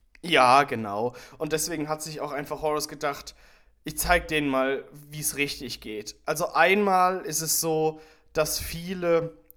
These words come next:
Verräter Astartes, die, ähm, diesen Eid geschworen haben an ihn,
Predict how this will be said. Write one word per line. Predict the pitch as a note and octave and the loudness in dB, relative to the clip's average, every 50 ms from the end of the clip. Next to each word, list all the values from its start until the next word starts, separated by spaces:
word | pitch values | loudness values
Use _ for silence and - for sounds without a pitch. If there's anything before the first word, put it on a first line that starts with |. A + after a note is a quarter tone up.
| - | -14
Verräter | - - E3 D3+ D3 D3 D#3+ F3 - - B2+ | -2 0 2 4 4 4 4 4 2 2 2
Astartes, | C3+ D3 D3 - - E3+ D#3 D3+ D3+ D3 - D#3+ D#3 D3 - - - - - - _ _ _ _ - | 2 2 2 2 2 4 4 4 4 2 2 -2 -2 0 -2 -4 -4 -6 -8 -20 _ _ _ _ -10
die, | D#3 D#3 D3+ D3 C#3+ D3 C#3+ D3 - - - | -8 -6 -2 0 0 0 0 0 -4 -6 0
ähm, | C#3 D3 C#3+ C#3+ C#3 C3+ C3 B2+ B2 - - - _ _ _ _ _ - | 4 6 6 6 6 4 2 0 -2 -4 -8 -16 _ _ _ _ _ -4
diesen | E3 D3 D#3+ - - | -2 -2 -2 2 4
Eid | C3+ D3 D#3 E3 F3 E3+ - - | 6 8 8 8 6 4 0 -4
geschworen | - D#3 - - D#3 E3 F3 F3+ E3+ F3+ D#3 | -8 -6 -4 0 4 4 4 4 2 0 2
haben | D#3 D3+ D3+ D3+ D3+ D3 | 6 6 6 6 6 4
an | C#3 C#3 C#3+ D3 | 2 2 2 0
ihn, | D3 D3 D3 C#3+ D3+ - | 0 0 0 0 -2 -4